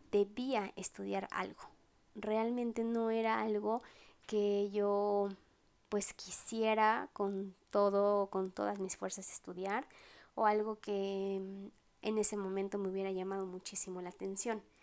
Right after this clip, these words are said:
Más bien f-, más bien fue estudiar, pues, porque debía estudiar algo y lo hice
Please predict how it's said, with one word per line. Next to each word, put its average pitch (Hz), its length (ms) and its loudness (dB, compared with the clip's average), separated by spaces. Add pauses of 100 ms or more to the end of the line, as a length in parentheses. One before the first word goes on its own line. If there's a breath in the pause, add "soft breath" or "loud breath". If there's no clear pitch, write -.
(380 soft breath)
Más 233 240 -2
bien 254 120 -4
f-, - 200 -14 (240)
más 240 220 -2
bien 247 200 -4
fue 233 300 -2
estudiar, 220 640 -4 (340)
pues, 202 160 -8
porque 185 280 -6
debía 220 340 2
estudiar 202 420 0
algo 208 360 4 (1400)
y 226 560 -2 (800 soft breath)
lo 220 220 2
hice 254 640 2